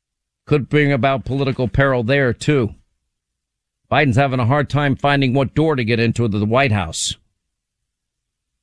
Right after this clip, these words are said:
Well, who in the media? Now all those people that were screaming and,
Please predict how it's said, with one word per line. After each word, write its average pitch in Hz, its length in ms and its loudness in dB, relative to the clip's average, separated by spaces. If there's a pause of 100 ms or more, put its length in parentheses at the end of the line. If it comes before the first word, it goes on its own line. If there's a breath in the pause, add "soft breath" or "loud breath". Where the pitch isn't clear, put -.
(680)
Well, 170 160 4
who 202 180 4
in 214 80 2
the 190 80 0
media? 180 440 2
Now 160 300 2
all 170 240 0
those 190 260 0
people 180 420 0
that 147 140 0
were 127 220 0
screaming 185 800 0
and, 107 260 0